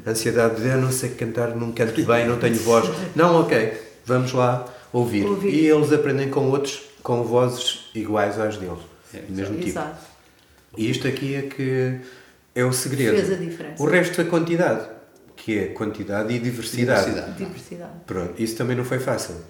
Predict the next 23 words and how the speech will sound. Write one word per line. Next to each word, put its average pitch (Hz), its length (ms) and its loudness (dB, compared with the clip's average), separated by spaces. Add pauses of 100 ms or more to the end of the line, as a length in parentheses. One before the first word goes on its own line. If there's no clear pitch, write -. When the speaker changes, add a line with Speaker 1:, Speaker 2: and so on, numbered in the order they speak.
(500)
Speaker 2:
Exato. 160 420 -10
Speaker 1:
Porque 117 520 0
arranjar 123 360 0
diversidade. 98 720 -6 (160)
Eu 101 120 -4
lembro-me 120 360 -2
das 110 140 -4
primeiras 110 380 -4
quinze 107 240 -6
canções, 101 360 -6
o 110 60 -6
Gilberto 107 420 -4
ainda 104 140 -6
não 98 120 -6
estava 92 260 -6
cá, - 220 -14 (720)
que 113 240 -4
tive 117 280 -2 (300)
de - 60 -4
compor, 95 540 -4 (560)
eh, 110 40 -12 (440)
para 120 300 4
mostrarmos 90 800 -4